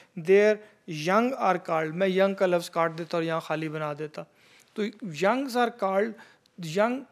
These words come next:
का लफ्ज़ यहाँ इल्मी लिहाज से देखा जाए तो कोई ख़ास अहमियत का लफ्ज़ नहीं है, कोई टर्मिनोलॉजी नहीं है, कोई नॉलेज का पार्ट नहीं है, वो सेंटेंस स्ट्रक्चर का हिस्सा है बस।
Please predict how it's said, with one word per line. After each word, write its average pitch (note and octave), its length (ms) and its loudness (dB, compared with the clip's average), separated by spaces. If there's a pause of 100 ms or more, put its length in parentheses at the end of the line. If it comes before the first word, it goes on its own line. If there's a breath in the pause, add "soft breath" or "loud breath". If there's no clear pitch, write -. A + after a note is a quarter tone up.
का A3 100 2
लफ्ज़ G3+ 340 0
यहाँ G3 460 -4
इल्मी A#3 340 0
लिहाज F3 340 0
से F3 140 -6
देखा D#3+ 320 -6
जाए D#3+ 360 -4 (380 loud breath)
तो G3 100 -4
कोई G#3+ 280 -2
ख़ास G3+ 380 -4
अहमियत G3 480 -4
का F#3 100 -4
लफ्ज़ E3 300 -6
नहीं D#3+ 220 -8
है, C#3+ 220 -16 (200)
कोई F3 100 -4
टर्मिनोलॉजी F#3 720 -2
नहीं D#3+ 260 -8
है, D3+ 140 -10
कोई E3+ 160 -8
नॉलेज E3 380 -2
का G3+ 120 -4
पार्ट F#3+ 380 -2
नहीं D#3+ 180 -8
है, E3 60 -10
वो G#3 120 -10
सेंटेंस G#3 400 -4
स्ट्रक्चर A3 340 -4
का F3 140 -4
हिस्सा D3 260 -8
है D3+ 80 -4
बस। D#3 220 -10